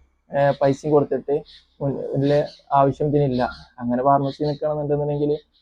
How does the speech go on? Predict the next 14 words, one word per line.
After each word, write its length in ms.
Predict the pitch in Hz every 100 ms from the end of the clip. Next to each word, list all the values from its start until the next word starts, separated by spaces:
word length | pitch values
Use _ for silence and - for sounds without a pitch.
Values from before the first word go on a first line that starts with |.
| -
ഒരു 100 | 147
ഫാർമസിസ്റ്റിന്റെ 580 | 143 143 139 139 151 147
കീഴിൽ 320 | 143 139 143
ഫാർമസിയിൽ 520 | 143 139 135 - 139
രണ്ട് 180 | 139 135
മൂന്ന് 180 | 139 143
വർഷം 300 | 139 139 143
നിന്ന് 320 | 143 - 135
കഴിഞ്ഞാൽ 180 | 135 139
സെയിൽസ്മാനായി 520 | 143 127 139 139 139
വർക്ക് 200 | 139 127
ചെയ്യാൻ 180 | 143 139
പറ്റും. 280 | 127 - - _ _ _ _ -
ഏഹ്, 160 | 131